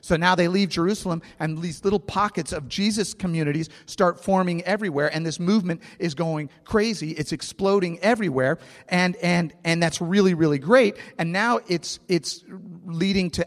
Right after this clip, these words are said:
outsiders becoming converted, and people like, um,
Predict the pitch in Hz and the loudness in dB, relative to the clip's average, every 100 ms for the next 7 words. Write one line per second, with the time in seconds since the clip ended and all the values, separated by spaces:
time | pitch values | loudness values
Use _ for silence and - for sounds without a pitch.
0 | - 208 - 170 151 147 143 - - - | 4 4 2 -2 0 -2 -4 -12 -20 0
1 | 160 - 190 170 143 - 165 139 156 170 | 0 2 0 0 -4 -4 -4 0 0 0
2 | 180 - - - 165 151 151 - - 202 | -4 -14 -20 -6 -2 -2 -4 -8 -4 -2
3 | 185 160 156 147 - 147 127 123 | 0 2 2 2 -4 -2 -2 -4